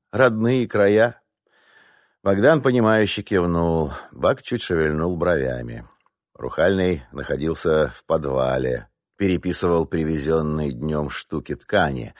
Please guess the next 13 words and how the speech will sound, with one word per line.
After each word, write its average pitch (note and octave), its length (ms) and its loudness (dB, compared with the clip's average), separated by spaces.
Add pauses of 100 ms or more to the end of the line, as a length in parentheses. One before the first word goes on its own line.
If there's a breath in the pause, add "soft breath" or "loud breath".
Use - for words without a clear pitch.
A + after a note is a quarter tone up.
(140 soft breath)
предназначенные C#2+ 880 -4
для C2+ 160 -2
шитья D#2+ 420 -4
новых D2+ 360 -2
подрясников C#2 720 -4
братьи. A#1 540 -4 (380)
Подвалы G2+ 400 0
старинные, F#2 640 0
глухие, E2 720 -2 (420 loud breath)
никаких G#2+ 500 -2
звуков D#2+ 580 -4
не D2+ 100 -8
слышал. - 560 -12